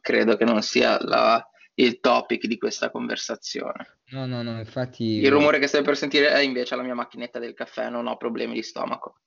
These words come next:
Speaker 2: Ah, ah, sarebbe, sarebbe un problema fosse il tuo stomaco,
Speaker 1: Esatto,
Speaker 2: questo
Speaker 1: esatto.
Speaker 2: rumore. Va bene, Giulio, io, io ti ringrazio,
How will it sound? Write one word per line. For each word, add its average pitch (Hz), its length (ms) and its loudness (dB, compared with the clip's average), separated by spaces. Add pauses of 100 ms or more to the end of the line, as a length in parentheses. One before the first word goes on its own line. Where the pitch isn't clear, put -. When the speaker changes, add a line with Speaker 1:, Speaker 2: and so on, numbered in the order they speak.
(220)
Speaker 2:
Ah, 52 400 2 (840)
ah, 202 320 2 (720)
sarebbe, 202 500 0
sarebbe 185 300 -2
un 190 100 0
problema 185 480 2
fosse 156 300 -4
il 143 60 -8
tuo 151 140 -6
stomaco, 139 480 -2 (380)
Speaker 1:
Esatto, 127 440 2
Speaker 2:
questo 120 40 0
Speaker 1:
esatto. 131 240 0
Speaker 2:
rumore. 180 500 -4 (640)
Va 180 140 0
bene, 185 260 2
Giulio, 165 300 0
io, 143 720 0
io 151 160 -4
ti 151 100 -4
ringrazio, 147 800 -2